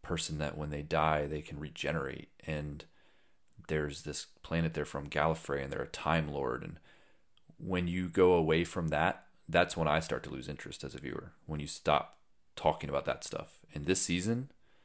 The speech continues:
they've, I mean, they've been giving me spoonfuls of it. So I'm all, I'm all, I'm, I'm all in right now, and hope they continue down this path with, and I love Jodie Whittaker as a Doctor too. I've, I've, there isn't a Doctor I haven't liked in the, in the modern series,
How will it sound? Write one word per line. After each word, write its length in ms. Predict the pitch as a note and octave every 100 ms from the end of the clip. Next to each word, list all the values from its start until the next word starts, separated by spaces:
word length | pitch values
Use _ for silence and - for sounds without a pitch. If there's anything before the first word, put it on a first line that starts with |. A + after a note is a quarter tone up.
| - _ _ _ -
they've, 260 | D#2+ D#2 E2
I 40 | D#2
mean, 140 | D2
they've 100 | D#2+
been 120 | D#2+
giving 160 | D#2 C#2+
me 80 | C2+
spoonfuls 840 | - - - F2+ F#2 E2+ - -
of 100 | A1+
it. 120 | G1+ - - _ _ _ - - - - - - - -
So 540 | - D2+ D2 C#2+ E2+ -
I'm 160 | F2+
all, 180 | E2+ C#2
I'm 160 | D#2 F#2+
all, 260 | D2+ C#2+ -
I'm, 280 | E2 D2+ D#2+
I'm 200 | E2 F2
all 280 | - D#2 D2+
in 180 | D#2 D2
right 180 | C#2+ B1
now, 360 | B1+ C#2 C#2+ - -
and 340 | E2+ E2 - -
hope 180 | - -
they 120 | D2
continue 600 | - D#2 D#2 D2+ D2 D#2+ - - - - - -
down 200 | E2 D2+ D2
this 140 | -
path 500 | - D2 C#2+ D2+ - D#2+
with, 320 | F#2 - -
and 120 | F#2+
I 80 | F2+
love 240 | F#2 F#2+ F2+
Jodie 280 | F#2+ F#2 F2+
Whittaker 300 | F#2 - F2+
as 140 | E2
a 20 |
Doctor 320 | F2+ F2+ - F2
too. 320 | G2 G2 G2
I've, 240 | E2+ D#2+ -
I've, 280 | F#2 A2 - B2
there 120 | D3+ D#3+
isn't 220 | D#3+ C#3+
a 40 |
Doctor 320 | F#2+ F#2+ -
I 60 | D2+
haven't 240 | D2+ D2
liked 320 | C2 C#2 - -
in 160 | D#2
the, 100 | D2 D#2+
in 80 | D2+
the 60 |
modern 340 | D2+ D#2 - -
series, 360 | - - -